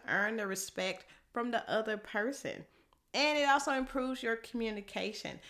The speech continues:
So assertiveness is healthy communication because you're involving not only yourself, but the other person and their feelings and their thoughts and all of that. It's still asserting your own.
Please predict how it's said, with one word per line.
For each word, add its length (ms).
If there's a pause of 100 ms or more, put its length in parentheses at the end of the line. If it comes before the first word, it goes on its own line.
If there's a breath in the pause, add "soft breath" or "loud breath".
(120)
So 180
assertiveness 1080 (320 soft breath)
is 280 (120)
healthy 460
communication 1120 (400 loud breath)
because 560
you're 200
involving 920 (200 loud breath)
not 240
only 260
yourself, 600
but 160
the 160
other 200
person 440
and 160
their 100
feelings 400
and 80
their 100
thoughts 440 (100)
and 280 (560 soft breath)
all 240
of 120
that. 260
It's 140
still 340
asserting 520
your 240
own. 340